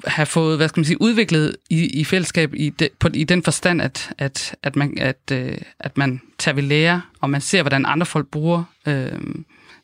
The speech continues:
elementer af, af de ressourcer, der er tilgængeligt, ikke? Øh, men jeg synes, øh, for eksempel det her med, med, med de mar-, marine ressourcer er også et, et, kunne også være et interessant sted, fordi vi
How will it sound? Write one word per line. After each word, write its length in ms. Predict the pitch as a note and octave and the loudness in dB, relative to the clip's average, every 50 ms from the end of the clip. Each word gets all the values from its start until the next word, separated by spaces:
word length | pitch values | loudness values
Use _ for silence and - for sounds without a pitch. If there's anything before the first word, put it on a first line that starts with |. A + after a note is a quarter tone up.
| _ - | _ -2
elementer 420 | D#3+ D3+ C#3+ D3+ D3+ D#3 - A2 | 0 2 2 2 2 2 2 2
af, 240 | A2+ G#2 G2 G#2 - - | 2 0 0 -2 -2 -2
af 160 | - C3+ C3+ - - - _ _ _ - | -2 -2 -4 -6 -10 -20 _ _ _ -2
de 120 | D#3+ D#3 D3 | 0 2 2
ressourcer, 340 | C#3+ - E3 E3 E3+ D#3 | 2 2 2 2 2 0
der 100 | - - | 0 -2
er 40 | A#2+ | -2
tilgængeligt, 520 | - - - - D3 D3 - - - D3 D3+ | -4 -4 -2 0 0 0 -2 -4 -4 -4 -4
ikke? 140 | D#3+ - - - - - - - - - - _ - | -4 -6 -8 -16 -20 -20 -18 -18 -18 -20 -10 _ -2
Øh, 200 | C#3+ C#3+ C3+ C3 | 0 0 0 2
men 180 | - D#3 D#3+ D#3 | 2 2 2 2
jeg 100 | D#3 D3 | 2 2
synes, 300 | - F3 D#3+ - - - | 2 0 0 0 0 0
øh, 260 | D#3+ D3 D3 C#3+ B2 | 2 2 2 2 0
for 100 | - D#3 | 0 -2
eksempel 260 | C#3+ - F#3+ F3 D3+ | 0 2 2 2 2
det 100 | E3+ E3+ | 2 2
her 100 | D#3+ D#3+ | 2 2
med, 320 | D3 C3+ C3+ C3 C3+ - - | 2 2 0 0 0 -2 -4
med, 280 | - - - - - | -4 -4 -4 -4 -4
med 240 | - - - D3+ C#3+ | -4 0 0 2 2
de 80 | D3 C#3+ | 4 2
mar-, 360 | D3 C#3+ C3+ C#3 C#3 C#3 - - | 2 2 0 -2 -4 -4 -2 -2
marine 360 | D#3 D3+ E3 G#3+ A#3 G3 - C3+ | 0 2 4 4 4 2 0 -2
ressourcer 420 | B2+ - - D#3 D3+ D3+ - C#3 | -2 -2 0 0 0 0 0 -2
er 80 | - - | 0 2
også 240 | - F3+ F#3 - | 2 2 2 0
et, 260 | F3 - _ - - - _ _ _ - | -2 -2 _ -18 -18 -18 _ _ _ -6
et, 160 | D#3 - - _ _ _ | -4 -4 -6 _ _ _
kunne 160 | - - E3+ F#3 | 0 2 2 2
også 140 | F#3+ - | 2 2
være 100 | F3 D3 | 0 0
et 80 | C3 - | 0 0
interessant 420 | C3 C3 - C#3 - - - - | -2 -2 -4 -4 -4 -4 -4 -6
sted, 200 | - - - C3+ | -6 -4 -4 -4
fordi 180 | - - C#3 D#3+ | -4 -2 -2 0
vi 200 | C#3 D3+ D3 | 0 0 0